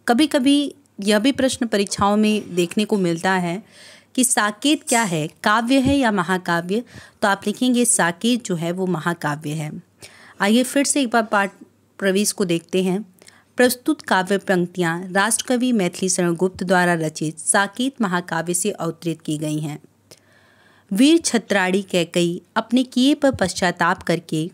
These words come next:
गोमुखी गंगा के समान पवित्र हो गई हैं। कैकई भरत के साथ राम को लौटा लाने के लिए वन में गई हैं। वह अनेक प्रकार से श्री राम का वन से अयोध्या वापस ले चलने का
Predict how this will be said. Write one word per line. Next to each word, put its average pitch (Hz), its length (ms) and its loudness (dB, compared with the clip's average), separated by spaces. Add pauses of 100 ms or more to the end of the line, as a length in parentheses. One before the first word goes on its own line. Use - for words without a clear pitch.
(100)
गोमुखी 240 520 4
गंगा 190 400 0
के 202 160 -2
समान 160 460 -2 (120)
पवित्र 185 340 0
हो 165 180 0
गई 151 220 -2
हैं। 151 240 -6 (680)
कैकई 208 520 0 (280)
भरत 240 360 2
के 277 100 2
साथ 185 280 2 (120)
राम 180 260 2
को 175 360 -2 (240)
लौटा 208 380 2
लाने 175 300 2
के 170 200 -2
लिए 170 440 -2
वन 185 260 2
में 226 160 4
गई 165 220 0
हैं। 165 280 -6 (360)
वह 233 100 4
अनेक 247 480 2
प्रकार 185 360 0
से 190 200 -2
श्री 185 180 0
राम 165 260 0
का 160 360 -4
वन 214 280 2
से 240 200 0 (100)
अयोध्या 175 460 0
वापस 170 420 0
ले 165 100 -2
चलने 165 360 -2
का 160 300 -2